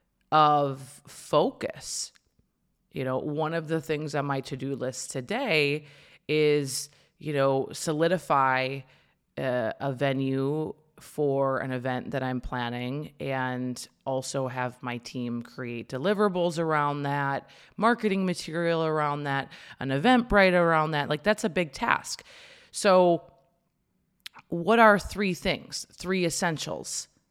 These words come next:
And if it's a massive task, maybe even two essentials.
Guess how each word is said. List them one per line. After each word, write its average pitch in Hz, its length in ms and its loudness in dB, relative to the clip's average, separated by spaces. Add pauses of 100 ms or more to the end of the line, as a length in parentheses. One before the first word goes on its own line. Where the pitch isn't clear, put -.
(1000)
And 170 360 4
if 151 140 2
it's 143 140 -2
a 135 60 0
massive 160 600 2
task, 135 420 0
maybe 175 440 -4
even 151 220 -4
two 208 400 -2
essentials. - 720 -8